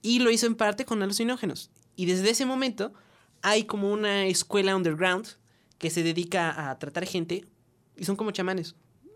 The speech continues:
O sea, sí existe toda esa cultura de los chamanes modernos, pero están como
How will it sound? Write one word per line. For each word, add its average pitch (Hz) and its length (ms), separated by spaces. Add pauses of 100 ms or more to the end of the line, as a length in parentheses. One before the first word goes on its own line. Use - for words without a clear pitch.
O - 80
sea, 156 160
sí 208 100
existe 226 400
toda 190 200
esa 175 180
cultura 165 300
de 160 60
los 147 120
chamanes 151 540 (540)
modernos, 170 720 (580)
pero 160 160
están 175 200
como 139 460